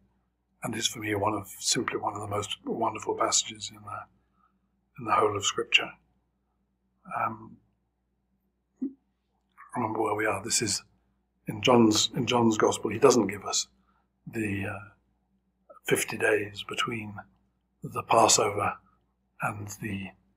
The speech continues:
and, and Pentecost, which was the Jewish way of, of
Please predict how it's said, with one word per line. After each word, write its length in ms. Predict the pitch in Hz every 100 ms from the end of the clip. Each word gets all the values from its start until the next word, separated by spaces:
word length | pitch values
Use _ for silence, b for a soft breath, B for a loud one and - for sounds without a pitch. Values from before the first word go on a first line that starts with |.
| _ _ _ -
and, 180 | 113 220
and 240 | 117 101
Pentecost, 640 | 113 107 - - - - - _ _ _
which 200 | - -
was 140 | 113 -
the 100 | 104
Jewish 340 | 104 - -
way 140 | - 107 - - -
of, 60 |
of 100 | -